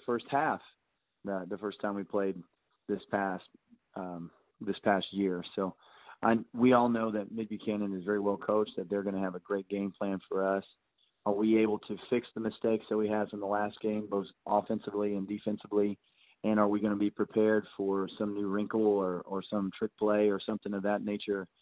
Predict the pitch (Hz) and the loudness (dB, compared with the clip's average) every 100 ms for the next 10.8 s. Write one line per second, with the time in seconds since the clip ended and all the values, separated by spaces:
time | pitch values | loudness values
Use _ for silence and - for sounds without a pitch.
0 | _ _ _ - 98 101 98 104 98 104 | _ _ _ -4 0 0 2 0 2 0
1 | 98 98 - 104 101 90 87 - - 90 | 0 -6 -2 2 2 -2 -6 -12 -10 -8
2 | 87 _ _ _ _ - 104 104 117 139 | -10 _ _ _ _ -6 -2 4 4 4
3 | 120 90 - 104 104 110 107 101 95 107 | 2 0 -8 -2 2 2 2 0 2 2
4 | 113 107 - 117 113 110 98 101 110 104 | 2 0 -2 -4 -2 -2 -4 -4 -4 -4
5 | - 107 110 107 110 107 101 110 117 123 | -6 -2 2 2 2 -2 2 4 4 2
6 | 117 101 95 - 98 95 107 117 - 113 | -4 -6 -6 -6 -6 -6 -6 -8 -2 -4
7 | 113 113 113 110 - 110 104 107 101 - | 0 0 0 -2 -6 -8 -6 -6 -4 -4
8 | 104 107 107 101 107 110 101 - _ _ | -6 -6 -8 -6 -4 -4 -4 -10 _ _
9 | _ _ _ _ 107 107 98 95 - 120 | _ _ _ _ -4 -2 -4 -10 -2 2
10 | 123 110 107 - 113 113 110 | 4 4 2 2 4 4 2